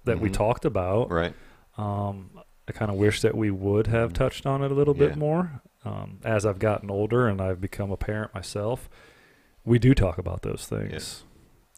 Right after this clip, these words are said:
Speaker 1: Um, and it's not weird.
Speaker 2: Yeah.
Speaker 1: So I think if you do that, um, early,
Speaker 2: Yeah.
Speaker 1: it becomes comfortable.
Speaker 2: Yeah,
Speaker 1: It's second
Speaker 2: absolutely.
Speaker 1: nature.
Speaker 2: Absolutely.
Speaker 1: Um, but going back to your question,
Speaker 2: Yeah.
Speaker 1: um,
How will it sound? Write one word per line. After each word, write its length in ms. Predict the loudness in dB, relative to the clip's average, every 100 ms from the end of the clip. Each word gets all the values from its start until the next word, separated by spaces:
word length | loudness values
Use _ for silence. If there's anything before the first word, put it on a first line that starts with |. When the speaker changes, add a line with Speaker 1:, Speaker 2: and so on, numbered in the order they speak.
| -12
Speaker 1:
Um, 460 | -10 -10 -14 -18 -20 -2
and 140 | 2
it's 180 | 2 4
not 200 | 4 4
weird. 360 | 0 -2 -4 -8 -10 -14 -4
Speaker 2:
Yeah. 80 | 8
Speaker 1:
So 80 | 8
I 60 |
think 340 | 10 6 4 -4
if 160 | -4
you 240 | -4 -4 -2
do 260 | -2 -2 4
that, 580 | 4 4 0 -2 -10 -10 -18 -20 -20 -16 -10
um, 340 | -8 -8 -12 -20 -20 -20 -20 4
early, 400 | 8 10 8 6 -4 -8
Speaker 2:
Yeah. 240 | -8 -8 -14 _ _ _ _
Speaker 1:
it 100 | -8
becomes 280 | -4 -6 -6
comfortable. 600 | -12 -12 -12 -10 -10 -6
Speaker 2:
Yeah, 200 | -4 -4
Speaker 1:
It's 140 | -6 -4
second 120 | -4
Speaker 2:
absolutely. 300 | -2 -2 -2
Speaker 1:
nature. 240 | -4 -10 -16 -20 -20 -6
Speaker 2:
Absolutely. 300 | -2 2 2 0 -6
Speaker 1:
Um, 60 | -16 _
but 100 | 8
going 180 | 8 10
back 160 | 8 6
to 100 | -2
your 60 | -2
question, 600 | -4 -4 -8 -10 -10 -4
Speaker 2:
Yeah. 220 | -4 -4 -8 _ _ _ -8
Speaker 1:
um, 400 | -4 -4 -6